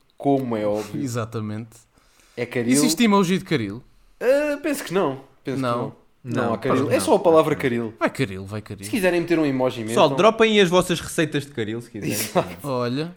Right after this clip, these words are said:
Speaker 1: Exato. Porque o, o Rui do Reddit pode querer mudar alguma coisa, pá.
Speaker 2: Sim, sim.
Speaker 1: Pode querer fazer Caril sem Caril. Ah,
Speaker 2: Ou se souberem
Speaker 1: e
Speaker 2: aconselhar a senhora, Caril sem
Speaker 1: Exato,
Speaker 2: cheiro,
Speaker 1: sim, sim,
Speaker 2: não
Speaker 1: sim,
Speaker 2: sei.
Speaker 1: sim,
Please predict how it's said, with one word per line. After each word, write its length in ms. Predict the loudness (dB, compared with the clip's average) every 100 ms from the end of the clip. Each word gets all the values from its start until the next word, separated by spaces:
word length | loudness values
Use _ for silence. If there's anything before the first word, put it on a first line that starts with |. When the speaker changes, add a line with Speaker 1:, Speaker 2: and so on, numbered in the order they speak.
| -8
Speaker 1:
Exato. 440 | -4 2 2 2 -18 -10
Porque 300 | -6 -6 -8 0
o, 460 | 4 6 4 2 2
o 120 | 2
Rui 200 | 4 2
do 140 | 2
Reddit 460 | 4 4 4 0 -4
pode 200 | -2 -2
querer 160 | 0 -2
mudar 280 | 0 4 4
alguma 260 | 4 0
coisa, 320 | -6 -4 -6
pá. 160 | -8 -10 -6
Speaker 2:
Sim, 320 | -2 0 -2
sim. 280 | -4 -10 -2
Speaker 1:
Pode 160 | -2 0
querer 100 | -2
fazer 220 | 0 -2
Caril 280 | 2 2 2
sem 160 | -2
Caril. 320 | -4 -2 -2 -6 -14 _ _ _ _ _ -2
Ah, 260 | 4 6 6
Speaker 2:
Ou 40 |
se 160 | 6 4
souberem 600 | 2 0 2 2 4 4
Speaker 1:
e 20 |
Speaker 2:
aconselhar 440 | 2 0 -2 2 2
a 20 |
senhora, 420 | 2 -2 -2 -4
Caril 300 | -6 -4 -4
sem 140 | 0 0
Speaker 1:
Exato, 240 | 4 4
Speaker 2:
cheiro, 200 | 4 0
Speaker 1:
sim, 200 | -4 -6
sim, 120 | -6
Speaker 2:
não 100 | -6
Speaker 1:
sim, 60 | -6 -6
Speaker 2:
sei. 220 | -6 -6
Speaker 1:
sim, 180 | -8 -14